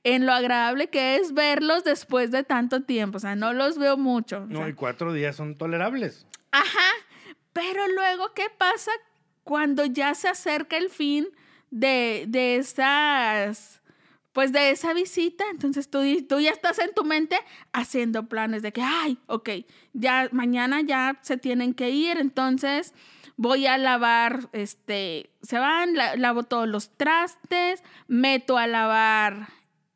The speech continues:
Speaker 1: las cobijas, las toallas,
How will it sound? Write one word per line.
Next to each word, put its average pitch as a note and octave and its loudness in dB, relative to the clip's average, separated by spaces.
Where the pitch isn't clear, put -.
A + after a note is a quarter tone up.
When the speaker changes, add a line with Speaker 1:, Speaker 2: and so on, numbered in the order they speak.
Speaker 1:
las G#3+ 0
cobijas, D#4+ 0
las A#3 -4
toallas, E4 0